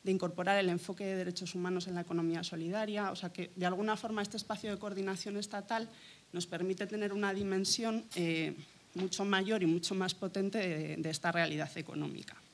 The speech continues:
Y como me quedan cinco minutos y voy acelerada, <laughs> voy a meterme ya en la última parte que tenía que ver con, con los principales logros y los principales retos de este espacio. Eh,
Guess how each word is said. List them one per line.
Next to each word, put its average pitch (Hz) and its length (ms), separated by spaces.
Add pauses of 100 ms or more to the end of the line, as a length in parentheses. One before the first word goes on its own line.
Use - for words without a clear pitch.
(1120)
Y 190 100
como 175 180
me 170 140
quedan 202 240
cinco 208 180
minutos 208 460
y - 20
voy 170 160
acelerada, 208 500 (560)
<laughs> - 520
voy 202 220
a 208 80
meterme 202 420
ya 196 80
en 202 80
la 180 100
última 185 400
parte 196 260
que 175 100
tenía 180 360
que 190 140
ver 202 180
con, 156 480
con 170 180
los - 420 (120)
principales 180 640
logros 208 320
y 214 60
los 170 160
principales 175 560
retos 185 320
de 170 60
este 165 180
espacio. 147 500 (1300)
Eh, 160 260